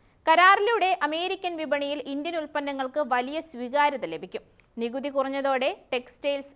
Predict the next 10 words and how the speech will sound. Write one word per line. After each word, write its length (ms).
ആഭരണങ്ങൾ, 520
ഐ 40
ടി 80
സേവനങ്ങൾ 480
തുടങ്ങിയ 340
മേഖലകളിൽ 600
ഇന്ത്യക്ക് 340
മറ്റ് 300
അയൽ 160
രാജ്യങ്ങളെക്കാൾ 640